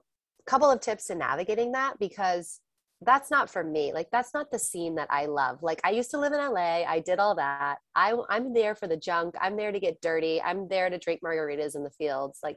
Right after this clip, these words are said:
picking through junk and getting the good deals, right? So I get a little, like, I'm like,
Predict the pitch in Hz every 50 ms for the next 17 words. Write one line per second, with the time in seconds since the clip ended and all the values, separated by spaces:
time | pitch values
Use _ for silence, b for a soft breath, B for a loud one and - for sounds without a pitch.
0 | - - 156 156 139 131 135 - - 147 - - - - - - - _ _ _
1 | _ _ _ _ _ _ _ _ _ _ - - 190 - - - _ B B B
2 | B B B B B B B B B - 208 220 202 226 202 196 196 185 170 -
3 | 160 151 - - - - - 160 160 - - - _ _ _ _ _ _ _ _
4 | _ _ _ _ _ - - - - 214 196 185 180 175 165 - - 180 190 185
5 | 208 202 202 190 175 185 185 185 185 - - 170 165 - - 202 202 196 190